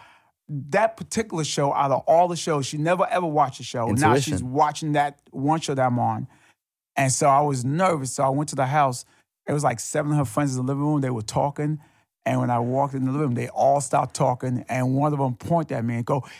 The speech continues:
Speaker 1: "Is that the comedian there?" <laughs> And I'm like, "Oh, shoot." And then they all just started laughing. I ain't say nothing. They just started laughing.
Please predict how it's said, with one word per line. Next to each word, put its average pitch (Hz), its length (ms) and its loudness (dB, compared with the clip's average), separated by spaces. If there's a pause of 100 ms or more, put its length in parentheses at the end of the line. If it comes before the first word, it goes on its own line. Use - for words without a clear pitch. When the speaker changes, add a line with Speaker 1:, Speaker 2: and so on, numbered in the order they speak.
(200)
Speaker 1:
"Is 269 180 2
that 262 240 2
the 269 80 4
comedian 254 560 2
there?" 302 400 2 (220)
<laughs> 190 680 -6 (140)
And 160 180 0
I'm 156 140 0
like, 143 240 0
"Oh, 165 220 -2
shoot." 170 480 -4
And 139 140 -2
then 135 280 -2
they 151 160 0
all 165 160 4
just 147 160 -6
started 143 240 2
laughing. 156 320 2
I 156 100 2
ain't 180 80 0
say 208 140 -2
nothing. 135 260 0
They 147 60 0
just 147 140 -2
started 135 220 2
laughing. 123 400 0